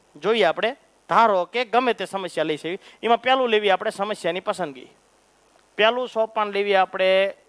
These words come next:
સમસ્યાની પસંદગી. સમસ્યાની પસંદગી તરીકે ઓળખવામાં આવે છે. ચાલો,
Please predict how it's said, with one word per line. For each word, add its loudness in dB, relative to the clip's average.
સમસ્યાની -4
પસંદગી. -8
સમસ્યાની -2
પસંદગી -4
તરીકે -2
ઓળખવામાં -4
આવે -8
છે. -6
ચાલો, -2